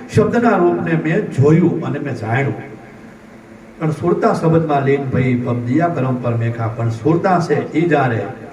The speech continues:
શબ્દમાં જ્યારે લીન થાય, બાવન શબ્દ મૂકીને એક જે શબ્દ છે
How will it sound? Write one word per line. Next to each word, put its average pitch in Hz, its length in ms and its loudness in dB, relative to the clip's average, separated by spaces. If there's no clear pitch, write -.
શબ્દમાં 175 480 2
જ્યારે 131 240 0
લીન 131 240 -2
થાય, - 240 -4
બાવન 147 440 4
શબ્દ 143 200 -4
મૂકીને 131 500 -4
એક 156 400 -2
જે 139 100 0
શબ્દ 135 400 -4
છે 113 200 -4